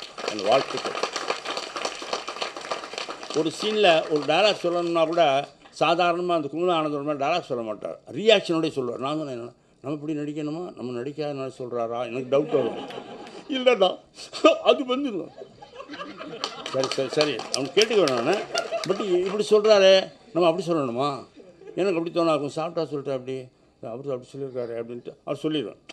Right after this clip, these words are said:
ஏன்னா அவ்வளோ கதையில ஊன்றி போயிருப்பார். எந்த நேரமும் எப்பவுமே dubbing தேட்டரில் கூட தான் dialogue உடனே அப்படி தான் சொல்லுவார், அந்த ஃபீலோடு தான் சொல்லுவார். அதிலேயே வாழ்ந்துக்கிட்டே இருக்கார், ஊறி போச்சு உடம்புல.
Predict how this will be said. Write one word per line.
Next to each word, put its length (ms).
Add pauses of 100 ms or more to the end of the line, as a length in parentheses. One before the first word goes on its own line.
(160)
ஏன்னா 220 (140)
அவ்வளோ 260
கதையில 300
ஊன்றி 540
போயிருப்பார். 380 (640)
எந்த 440
நேரமும் 600 (1040)
எப்பவுமே 800 (580)
dubbing 280
தேட்டரில் 220
கூட 180
தான் 140
dialogue 300
உடனே 200
அப்படி 200
தான் 160
சொல்லுவார், 380 (220)
அந்த 280
ஃபீலோடு 360
தான் 140
சொல்லுவார். 360 (460)
அதிலேயே 320
வாழ்ந்துக்கிட்டே 500
இருக்கார், 340
ஊறி 260
போச்சு 400
உடம்புல. 260